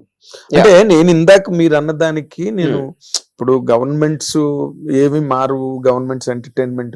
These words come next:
Speaker 2: పీస్ అన్నప్పుడు
Speaker 1: నేను అనేది డైరెక్ట్ ఇండివిడ్యువల్ కి ఎఫెక్ట్ పడదంటున్నాను. It will work on a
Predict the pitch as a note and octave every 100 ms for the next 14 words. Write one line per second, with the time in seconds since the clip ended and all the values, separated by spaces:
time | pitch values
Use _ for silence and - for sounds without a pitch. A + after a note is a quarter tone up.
0 | - A#2+ - A#2 A2 A#2 - G#2+ G#2+ D3+
1 | C#3+ G#3 A3+ B3 B2+ D#3 B3 C#4 D4 C#4+
2 | - F#3+ F#3+ G3+ F3+ E3 E3 A3 - E3+
3 | - C3 B2+ G2 - C2 - _ _ _
4 | _ _ _ _ _ _ _ _ - D3+
5 | A#3 F#3 F3 B3 - F#3+ A3